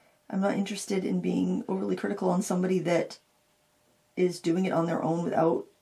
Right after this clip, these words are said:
the backing of a big company. Um,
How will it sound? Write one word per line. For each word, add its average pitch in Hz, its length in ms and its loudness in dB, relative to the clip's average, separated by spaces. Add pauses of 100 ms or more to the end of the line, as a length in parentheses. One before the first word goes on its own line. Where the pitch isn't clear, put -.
(120)
the 170 400 -2
backing - 520 -2
of - 360 -2 (420)
a 170 60 -6
big 160 180 0
company. 226 640 4 (400)
Um, 185 680 -4